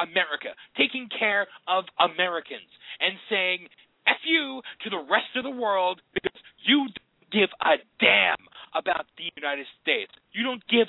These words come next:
a damn about the people of this country. All you give a damn about is trolling us, is running us,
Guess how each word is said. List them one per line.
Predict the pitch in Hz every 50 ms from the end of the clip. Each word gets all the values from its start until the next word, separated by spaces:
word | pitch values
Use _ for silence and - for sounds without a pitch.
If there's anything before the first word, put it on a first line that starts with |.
| - 170
a | 175 170 165 _ _ _ - -
damn | 233 208 208 214 208 180 147 135 - - - - - -
about | 175 170 190 180 165 - -
the | 151
people | - - - 240 233 - - 170 135 101 _ _ - - -
of | 156 156 -
this | - 175 151 - - - -
country. | - 170 165 143 - 156 151 117 85 - _ _ _ _ _ _ _ _ _ _ _ _ -
All | 120 135 131 127
you | 123 156 - -
give | - 117 110 104
a | 104 -
damn | 127 110 110 110 107
about | 98 104 101 98 104 - _ _ _ _ _ _ _ _ _ _ _ _ _ _ _ _ -
is | - - - - - -
trolling | 127 123 113 113 - -
us, | - - - - - - _ _ _ _ _ _ _ _ _ _ -
is | 107 110 104 98 95 104 127
running | 127 120 110 107 95 90
us, | 78 - -